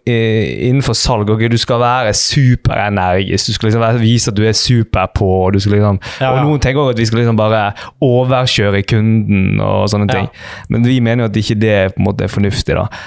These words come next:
Speaker 1: Så spørsmålet er jo, ok, hvordan skal man da fremstå i en telefonsamtale? Har du noen gode råd på veien der?
Speaker 2: Ja, altså, du, du får bare justere seg fra det her overhyggelige.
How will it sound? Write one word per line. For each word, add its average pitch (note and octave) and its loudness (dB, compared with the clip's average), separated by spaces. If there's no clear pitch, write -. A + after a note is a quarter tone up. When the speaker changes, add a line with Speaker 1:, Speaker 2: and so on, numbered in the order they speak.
Speaker 1:
Så D3 -2
spørsmålet E3+ 0
er - 0
jo, E3 0
ok, E3 -4
hvordan E3 0
skal C#3+ -2
man C3+ -2
da C3+ 0
fremstå B2 -2
i A2 0
en G2 -2
telefonsamtale? G2+ -2
Har A#2+ 0
du B2+ 0
noen A2 0
gode G#2+ 2
råd B2 0
på A2 0
veien G#2+ 0
der? A2 -2
Speaker 2:
Ja, - -12
altså, D#3+ 0
du, E3+ -12
du D#3 -4
får D#3+ 2
bare D#3 2
justere C#3+ 0
seg B2+ -4
fra C3 -2
det B2 0
her C3 0
overhyggelige. C3 0